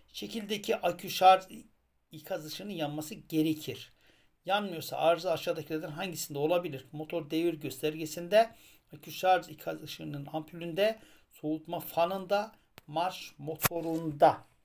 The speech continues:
Evet, burada da arka-, arkadaşlar bakın akü şarj ikaz ışığının yanması değil mi? Ee, ni gösteriyor ampulünde akü şarj cihaz yandığı zaman, ışığı yandığı zaman gösterge panelinde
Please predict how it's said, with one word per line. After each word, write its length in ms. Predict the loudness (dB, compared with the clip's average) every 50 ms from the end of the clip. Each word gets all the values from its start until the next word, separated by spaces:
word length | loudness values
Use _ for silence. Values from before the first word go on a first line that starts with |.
| _ _ _ _ _ _ _ _ _ _ -20 _ _ 0
Evet, 340 | 0 0 0 0 -6 _
burada 320 | -8 -6 -2 0 0 2 4
da 100 | 4 4
arka-, 300 | 4 2 0 -6 -6 -4 -6
arkadaşlar 480 | -6 -4 -4 -6 -6 -6 -8 -8 -6
bakın 300 | -8 -6 -6 -6 -6 -6 -12 _ -20 _ _ _ _ _ _ _
akü 260 | -10 -10 -10 -12 -14
şarj 420 | -14 -4 4 6 8 8 8 6 4 -6 -14 _
ikaz 500 | -16 -16 -4 2 2 2 2 2 -4 -12
ışığının 520 | -12 -12 -8 -6 -4 -4 -4 -4 -4 0
yanması 1000 | 4 6 6 6 6 2 -4 -6 -8 -8 -6 -2 0 2 4 4 2 2 -2 -6 -14 _ _ _ _ _ _ _ _ _
değil 160 | -12 -10 -8
mi? 200 | -8 -8 -10 -10 _ _ _ _ _ _ _ _ _ _ _
Ee, 80 | -18 -12 -10 -10 -8 -8 -8 -8 -8 -8 -8 -8 -8 -8 -10 -10 -12 -14 -16 -16 -16 -16 -18 -20 -14 -10
ni 240 | -6 -6 -6 -6 0
gösteriyor 640 | 0 0 2 0 -2 2 4 4 4 6 4 2 6
ampulünde 800 | 6 6 4 4 -2 -6 -6 -6 -2 -2 0 0 0 -2 -2 -6
akü 260 | -6 -6 -6 -10 -10
şarj 300 | -6 2 6 6 6 6 4 -4 -16 -20 -20 _ _ _ _ -20 _ _ -20 _ _ _ _
cihaz 460 | 0 2 6 6 6 4 2 -4 0
yandığı 420 | 4 6 6 6 6 4 2 2 4
zaman, 420 | 4 4 4 4 4 2 0 -6 -14 _
ışığı 220 | -14 -12 -8 -6 -6
yandığı 480 | -4 -2 2 2 2 2 2 0 0
zaman 340 | 2 0 0 -2 -2 -4 -2
gösterge 460 | -4 -4 -2 0 0 0 2 0 -2
panelinde 840 | 0 6 6 6 8 6 4 2 0 0 4 8 10 10 10 8 4